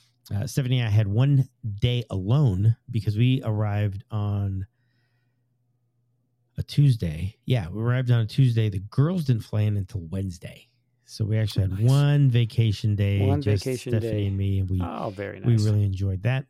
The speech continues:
Speaker 1: And then the girls showed up, and then the party started. And then a couple of days after that, Ryan showed up for the wedding. He actually showed up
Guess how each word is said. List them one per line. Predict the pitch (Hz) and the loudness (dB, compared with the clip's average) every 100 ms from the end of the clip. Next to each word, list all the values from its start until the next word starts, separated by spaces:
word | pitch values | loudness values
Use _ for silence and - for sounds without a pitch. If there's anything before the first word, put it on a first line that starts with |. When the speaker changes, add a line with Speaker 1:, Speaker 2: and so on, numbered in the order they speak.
| - | -2
Speaker 1:
And | 113 | 0
then | 107 | 0
the | |
girls | 107 135 127 | 2 2 2
showed | - 120 | 2 2
up, | 113 110 _ | 2 -2 _
and | 110 | -6
then | 107 | -6
the | 98 | -6
party | - 117 | -2 -2
started. | 107 107 104 104 | -2 -2 -2 -2
And | 98 | -4
then | 98 | -10
a | |
couple | 101 107 | -10 -10
of | 104 | -8
days | 101 101 | -8 -10
after | 95 - | -14 -18
that, | 90 | -8
Ryan | 110 127 123 | 0 2 2
showed | - 117 | 2 2
up | 107 - _ _ - _ _ _ _ | 2 -2 _ _ -20 _ _ _ _
for | _ 107 | _ 0
the | |
wedding. | 104 104 | 2 2
He | 90 | 0
actually | 107 101 104 | 0 -2 -6
showed | - 113 110 | 0 2 2
up | 104 | -2